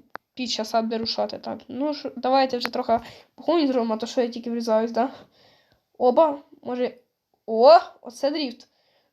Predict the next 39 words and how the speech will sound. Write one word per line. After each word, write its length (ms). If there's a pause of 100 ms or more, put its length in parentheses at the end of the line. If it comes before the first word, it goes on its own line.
(100)
Так, 320
може 240
ще 120
би 140
зараз 240
знайшов 420
як-, 160
о, 240
якогось, 1000
не 220
знаю, 380 (260)
навірно, 420 (140)
не 100
то 100
лучше. 280 (500)
Е, 220
може 280
ще 180
би 100
зараз 240
якогось 280
поліцая 500
знайшов, 300
ні? 160 (400)
А 40
де 100
той? 200
О, 360
цей 360
за 100
мною 500
їздить, 440
та 80
ти 120
що? 200 (460)
Ладно, 240
братва, 240
топимо 320
газюри. 500